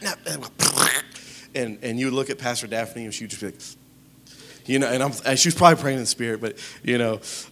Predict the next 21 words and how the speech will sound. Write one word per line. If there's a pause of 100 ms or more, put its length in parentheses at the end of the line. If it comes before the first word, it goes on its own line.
(100)
um, (540)
but
anyway,
I, (160)
I, (100)
I
think
of
something. (480)
I
had
a
friend,
and
he
was (200)
very
dear
to
my
heart,